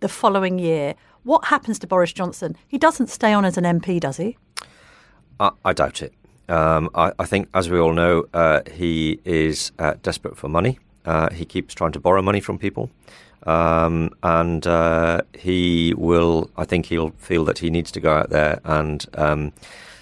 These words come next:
Speaker 2: cash in on his legacy as quickly as he can. Um, if he leaves it for two years till the next election, then, um, you know,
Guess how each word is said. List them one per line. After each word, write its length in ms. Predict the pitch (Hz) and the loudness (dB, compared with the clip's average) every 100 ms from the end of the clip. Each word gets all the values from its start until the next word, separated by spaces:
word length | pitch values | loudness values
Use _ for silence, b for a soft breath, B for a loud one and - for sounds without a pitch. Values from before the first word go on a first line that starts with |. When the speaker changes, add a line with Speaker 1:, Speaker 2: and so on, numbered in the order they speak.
| B | B
Speaker 2:
cash 280 | - 85 - | -6 -2 0
in 100 | 80 | 2
on 80 | 80 | 2
his 160 | 78 78 | 0 0
legacy 520 | 82 82 - 73 71 | 0 0 0 0 -2
as 80 | - | -6
quickly 280 | 95 - 80 | -8 -6 -4
as 80 | |
he 100 | 76 | -6
can. 380 | - 92 71 78 - b b b - | -4 -2 0 -2 -8 b b b -4
Um, 420 | 87 82 80 82 - | 0 2 2 0 -4
if 120 | 82 | -2
he 80 | 85 | 2
leaves 240 | 90 78 | 2 2
it 80 | - | -2
for 80 | - | -8
two 200 | - 87 | -2 0
years 340 | 73 76 87 | 4 2 2
till 140 | - 85 | 0 -2
the 60 | 82 | -2
next 240 | 82 - | -4 -2
election, 540 | 82 80 - 80 87 - | -2 -2 -6 -6 -6 -2
then, 340 | 85 80 80 - | 0 2 0 -2
um, 520 | 80 76 76 76 - _ - - - - | -2 0 -2 -4 -8 _ -20 -18 -14 -8
you 100 | 76 | -6
know, 160 | - | -6